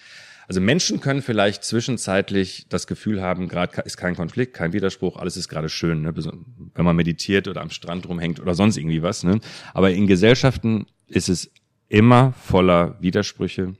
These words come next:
voller Paradoxien, voller Widerstände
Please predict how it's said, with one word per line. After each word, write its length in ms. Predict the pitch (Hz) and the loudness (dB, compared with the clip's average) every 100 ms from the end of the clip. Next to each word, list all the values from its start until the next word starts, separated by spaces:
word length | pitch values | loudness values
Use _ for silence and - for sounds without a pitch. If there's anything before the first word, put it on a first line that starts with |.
| _ _ - _ - | _ _ -20 _ -18
voller 380 | - 92 87 82 | 0 4 4 4
Paradoxien, 840 | - 85 82 80 - 90 92 95 - _ _ _ _ | 2 2 2 -2 -2 0 2 0 -8 _ _ _ _
voller 480 | - 87 85 82 78 | 0 4 6 4 4
Widerstände 920 | 107 104 98 - 87 90 90 85 85 | 4 4 2 0 0 2 2 0 -2